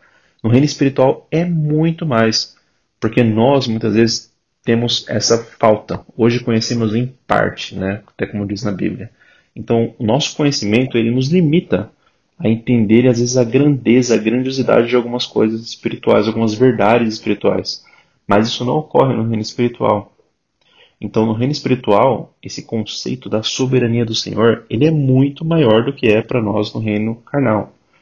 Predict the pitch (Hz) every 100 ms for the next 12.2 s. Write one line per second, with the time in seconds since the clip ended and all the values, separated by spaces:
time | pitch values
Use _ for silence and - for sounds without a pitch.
0 | _ _ _ _ _ _ 123 131 120 110
1 | 123 - 101 92 107 113 117 - 117 110
2 | 117 123 123 - 113 107 101 - 120 110
3 | 107 101 104 101 104 117 _ _ _ _
4 | _ _ _ _ _ - _ 127 107 104
5 | 110 107 101 98 - 101 107 104 104 98
6 | 104 101 104 - 104 98 98 95 98 -
7 | 101 101 95 104 104 113 _ _ _ _
8 | _ _ - 92 92 90 90 92 87 95
9 | 101 - 101 110 - - - 101 107 98
10 | - - _ _ _ 104 98 101 - -
11 | 101 98 92 92 101 92 90 _ _ -
12 | 95 98